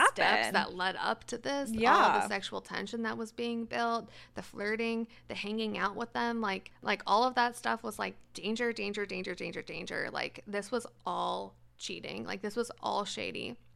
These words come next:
Speaker 1: And then she's like, "No, it wasn't." Right? Like, you can't convince somebody to, like, have a different opinion on something.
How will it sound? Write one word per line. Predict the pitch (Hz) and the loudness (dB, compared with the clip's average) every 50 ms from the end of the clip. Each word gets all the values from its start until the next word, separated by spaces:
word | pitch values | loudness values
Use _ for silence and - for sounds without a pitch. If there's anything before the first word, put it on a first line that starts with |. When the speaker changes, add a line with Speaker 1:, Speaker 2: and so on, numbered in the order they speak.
| - - | -8 -6
Speaker 1:
And | 220 214 202 | -4 -2 -2
then | 202 196 196 202 208 - - - - - | -2 -2 -4 -6 -8 -12 -18 -20 -14 -8
she's | - - 226 220 220 - | -6 -4 -4 -4 -4 -4
like, | 220 208 202 208 - - | -4 -4 -4 -4 -6 -6
"No, | - 196 202 202 202 | -6 -4 -2 -2 -2
it | 202 - - | -4 -6 -8
wasn't." | 214 208 214 226 220 220 101 - - - - - - - - - - - - - | -2 -2 0 0 0 -2 -4 -6 -6 -8 -10 -12 -14 -18 -20 -20 -20 -20 -2 2
Right? | 190 190 196 220 - - | 6 8 8 8 8 8
Like, | 202 185 165 151 - - - - - - - - | 6 4 4 2 -4 -12 -16 -18 -20 -20 -10 -4
you | 214 208 240 | 0 0 0
can't | 226 - - - 220 220 262 311 311 - - | 0 0 -4 -2 0 2 2 2 0 -2 -4
convince | - 311 285 226 202 - 202 202 226 220 | -2 0 0 0 2 0 0 0 0 -2
somebody | - - - 247 254 254 269 277 285 294 302 302 294 | -4 -2 -2 -2 0 0 -2 -2 -2 -2 -2 -4 -4
to, | - - 247 | -4 -4 -2
like, | 226 214 208 202 - | 0 0 -2 -2 -4
have | - 208 202 202 208 | -2 0 0 0 0
a | 233 | -2
different | 208 - - 185 - 220 214 214 214 220 - - _ - - | -4 -4 -4 -4 -2 -2 -4 -4 -4 -8 -12 -18 _ -6 -6
opinion | 208 196 - - - 185 196 - - - - - | -6 -2 -2 -2 -2 -2 -2 -4 -6 -6 -6 -6
on | - - 226 226 | -6 -6 -6 -4
something. | 254 262 254 247 311 320 320 320 320 330 | -4 -4 -4 -4 -6 -6 -4 -6 -8 -10